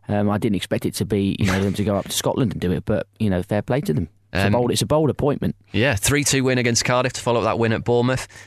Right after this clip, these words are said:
Speaker 2: um, and that was a Cardiff side who were playing in blue. And that's something that's
Speaker 1: Yeah.
Speaker 2: changed since we last did a show. So well done to the Cardiff City Supporters Trust, everyone who, uh, helped keep the pressure on there. It just feels right, doesn't it?
Speaker 1: Yeah.
Speaker 2: Uh, just, just when you watch them. That's Cardiff City. That's the Cardiff City that I know.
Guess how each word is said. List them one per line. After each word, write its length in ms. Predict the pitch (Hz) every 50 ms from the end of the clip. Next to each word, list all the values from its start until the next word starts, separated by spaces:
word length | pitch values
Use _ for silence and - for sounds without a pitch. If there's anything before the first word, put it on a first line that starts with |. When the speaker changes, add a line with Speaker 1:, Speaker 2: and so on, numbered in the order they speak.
| - - -
Speaker 2:
um, 220 | 107 110 110 110
and 80 | 73 113
that 60 | 123
was 120 | - -
a 40 | -
Cardiff 260 | - - 123 120 117
side 260 | - - 123 120 120 117
who 100 | 107 104
were 80 | 107
playing 480 | - - - 104 104 107 107 107 110 104 - - _ _ _ _ -
in 200 | - - 95 95 92
blue. 520 | 92 - 107 113 139 147 131 98 85 80 80 - - - _ - -
And 80 | 95
that's 140 | 113 - -
something 200 | - 117 98 90
that's 160 | 85 - -
Speaker 1:
Yeah. 60 | 85
Speaker 2:
changed 300 | - 98 92 90 90 -
since 180 | - 101 95 -
we 60 | 98 95
last 220 | 98 95 98 -
did 120 | - 82
a 40 | 95
show. 200 | - - 107 101 101
So 120 | - 110
well 120 | 104 117 120
done 120 | 120 120 113
to 100 | - 107
the 60 | 101
Cardiff 280 | - 110 110 107 110
City 200 | - - 98 -
Supporters 420 | 98 - - - - 104 92 98 -
Trust, 240 | - 110 98 - -
everyone 260 | 107 101 107 104 98
who, 40 | 95 - - - - - _ -
uh, 100 | - 98
helped 180 | 110 123 113
keep 120 | - 131 -
the 60 | 101
pressure 400 | - - - 127 - - - 131
on 120 | 120 123
there. 240 | 120 123 120 123 113 - - - - -
It 120 | - 160
just 320 | 131 - - 117 101 - -
feels 300 | - 104 95 92 90 -
right, 180 | 92 87 85 -
doesn't 220 | - 95 87 92
it? 160 | 85 76 - - -
Speaker 1:
Yeah. 180 | - 87 85
Speaker 2:
Uh, 20 | 95
just, 280 | 98 113 - - -
just 240 | - - 110 - -
when 100 | 123 110
you 80 | 101 98
watch 220 | 98 95 - - -
them. 120 | 92 90
That's 260 | 90 143 156 135 -
Cardiff 320 | - - 131 117 110 101 -
City. 240 | - 87 - - 82
That's 180 | 95 131 135 -
the 60 | 123
Cardiff 280 | - 117 104 104 95 -
City 220 | - 90 - 87
that 120 | 87 82 67
I 140 | 92 90
know. 180 | 87 80 78 76